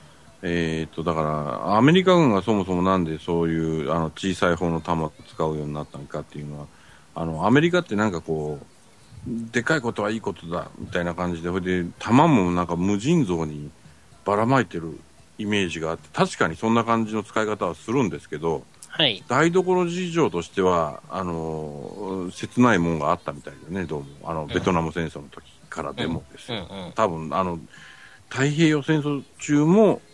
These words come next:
Speaker 1: 多分切ない思いは彼らなりにしてたみたいで、
Speaker 2: うん。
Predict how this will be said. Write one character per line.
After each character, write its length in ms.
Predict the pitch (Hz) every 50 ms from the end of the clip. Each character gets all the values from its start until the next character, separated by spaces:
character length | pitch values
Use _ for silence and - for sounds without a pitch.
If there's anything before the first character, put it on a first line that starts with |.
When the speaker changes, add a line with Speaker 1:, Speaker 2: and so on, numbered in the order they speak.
| - - -
Speaker 1:
多 100 | - 104
分 120 | 85 80 -
切 280 | - 101 90 - 107
な 160 | 110 120 120
い 140 | 110 90 80 69
思 280 | - 98 107 113 120 110
い 80 | 87
は 220 | 78 73 73 71 - - - - - _
彼 220 | - - 127 147 160
ら 120 | 175 180
な 140 | 180 175 170
り 100 | 165 165
に 120 | 165 151
し 80 | - -
て 120 | - 147
た 280 | 131 - 85 76 - -
み 120 | - 90 82
た 120 | 82 78
い 60 | 76 76 82
で、 200 | 85 82 78 - - _ _ _ - - -
Speaker 2:
う 60 | 131
ん。 140 | 113 95